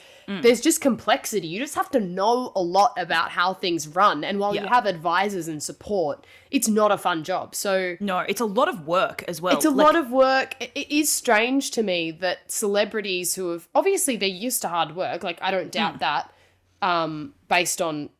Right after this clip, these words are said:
Speaker 2: working long, grueling hours i-, in,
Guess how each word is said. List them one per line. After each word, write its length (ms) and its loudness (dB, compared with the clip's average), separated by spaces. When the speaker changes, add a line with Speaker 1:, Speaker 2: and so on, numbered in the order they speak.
Speaker 2:
working 600 -6
long, 300 -4
grueling 360 -6
hours 520 -4
i-, 100 -10
in, 280 -2